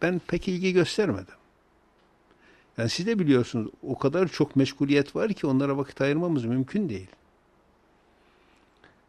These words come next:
O zaman dedim, "Ben sana malzemeler vereyim, sen yaz." "Senin adını koyacağım." dedi.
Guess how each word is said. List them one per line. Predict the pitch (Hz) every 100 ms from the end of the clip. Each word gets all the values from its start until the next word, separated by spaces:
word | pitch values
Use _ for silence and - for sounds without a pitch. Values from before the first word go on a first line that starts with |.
| _ _ _ -
O | 135
zaman | 135 175 175 156
dedim, | 180 180
"Ben | 156
sana | 139 160 147
malzemeler | 143 143 143 143 147 147
vereyim, | 139 202 202
sen | -
yaz." | 143 110 175 - - - _ _ _ _ _ _ _ _ _ _ _ _ _ _ _ _ _ _ _ _ _ -
"Senin | - 165 180
adını | 165 202
koyacağım." | 214 170 143 123 127 120 120
dedi. | 127 202